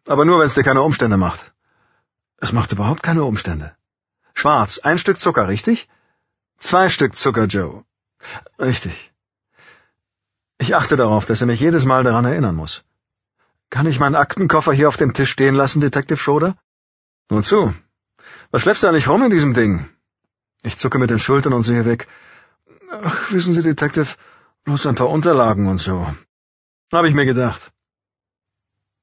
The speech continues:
Schwachsinn. Der Bastard glaubt, dass mein Mittagessen daran ist und höchstens noch ein Comic. Wie auch immer.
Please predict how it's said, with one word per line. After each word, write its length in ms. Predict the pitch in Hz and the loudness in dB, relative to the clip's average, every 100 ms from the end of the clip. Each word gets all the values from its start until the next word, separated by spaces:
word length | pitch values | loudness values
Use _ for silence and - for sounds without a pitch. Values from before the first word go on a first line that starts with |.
| _ | _
Schwachsinn. 640 | - - - - - 69 82 _ _ _ _ _ _ - | -10 -8 -8 -8 -8 -10 -14 _ _ _ _ _ _ -6
Der 120 | 95 | -4
Bastard 400 | 95 120 - 110 | 0 -2 -2 -2
glaubt, 280 | 117 123 123 | 0 0 0
dass 140 | 117 | 0
mein 100 | 117 | 2
Mittagessen 480 | 113 135 117 107 110 | 0 2 0 0 0
daran 240 | 107 101 107 | 0 2 0
ist 160 | 98 | 0
und 100 | 101 | -2
höchstens 360 | 107 123 120 104 | 0 0 0 0
noch 120 | 104 | 0
ein 140 | 95 | -2
Comic. 460 | 92 131 117 87 - _ _ _ _ _ _ - | -2 -2 -2 -4 -10 _ _ _ _ _ _ 0
Wie 120 | 151 | 0
auch 100 | 98 | 0
immer. 260 | 85 69 | -4 -8